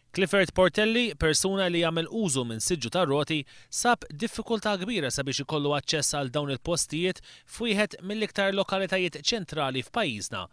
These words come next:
Raħal Ġdid. Ma' Clifford ippruvajna nitlu fiċ-ċentru tas-saħħa, iżda l-ewwel diffikultà li sab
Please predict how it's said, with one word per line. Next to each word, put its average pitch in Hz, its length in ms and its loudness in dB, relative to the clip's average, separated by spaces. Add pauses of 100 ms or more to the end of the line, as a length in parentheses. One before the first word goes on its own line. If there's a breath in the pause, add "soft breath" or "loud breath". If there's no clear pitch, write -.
(260 soft breath)
Raħal 202 320 0
Ġdid. 90 400 -10 (1000 soft breath)
Ma' 262 160 -2
Clifford 220 460 2
ippruvajna 180 580 0
nitlu 190 400 -2
fiċ-ċentru 147 480 -2
tas-saħħa, 151 520 0 (360 loud breath)
iżda 107 240 -4
l-ewwel 170 400 2
diffikultà 165 540 -2 (100)
li 214 80 0
sab 156 300 0